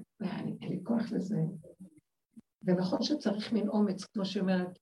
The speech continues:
לעשות הכי פשוט ולשלוח, ולא אכפת לך מה יגידו, כן יגידו. אבל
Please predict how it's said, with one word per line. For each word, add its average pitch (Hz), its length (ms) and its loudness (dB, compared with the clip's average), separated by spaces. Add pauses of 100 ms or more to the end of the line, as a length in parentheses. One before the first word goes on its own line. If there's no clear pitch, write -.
לעשות 180 440 -2
הכי 214 220 -2
פשוט 233 400 -4
ולשלוח, 175 400 -2
ולא 185 180 0
אכפת - 280 -6
לך - 120 -10
מה 233 160 2
יגידו, 170 300 2
כן 180 180 -2
יגידו. 160 440 -4 (960)
אבל 180 120 2